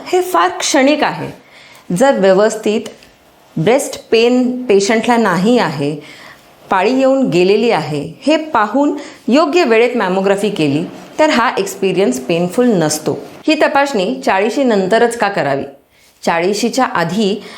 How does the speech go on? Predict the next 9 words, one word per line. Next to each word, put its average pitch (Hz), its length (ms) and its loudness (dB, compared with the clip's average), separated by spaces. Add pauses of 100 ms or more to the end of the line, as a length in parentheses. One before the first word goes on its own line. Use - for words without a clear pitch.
(200)
महिलांमधले 269 920 2
ब्रेस्ट 190 480 0
हे - 500 0
खूप 302 300 0
डेन्स 226 480 0
असतात 143 300 -4 (340)
आणि 220 180 0
ही 262 220 2
तपासणी 196 600 -2